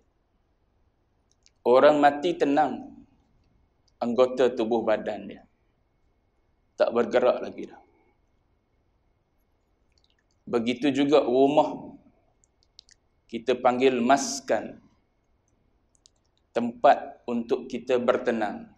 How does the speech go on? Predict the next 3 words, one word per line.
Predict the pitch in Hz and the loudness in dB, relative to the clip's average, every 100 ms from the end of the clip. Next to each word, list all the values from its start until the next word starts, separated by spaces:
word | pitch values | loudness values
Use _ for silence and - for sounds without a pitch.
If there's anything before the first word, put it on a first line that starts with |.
| _ _ _ _ _ _ _ _ _ _ _ _ _ _ _ _ _ _ _ | _ _ _ _ _ _ _ _ _ _ _ _ _ _ _ _ _ _ _
Kita | - - 113 | -16 -6 -4
panggil | 113 117 123 | -2 -2 0
berehat. | 120 120 117 - 113 - - | 2 2 2 0 -2 -4 -14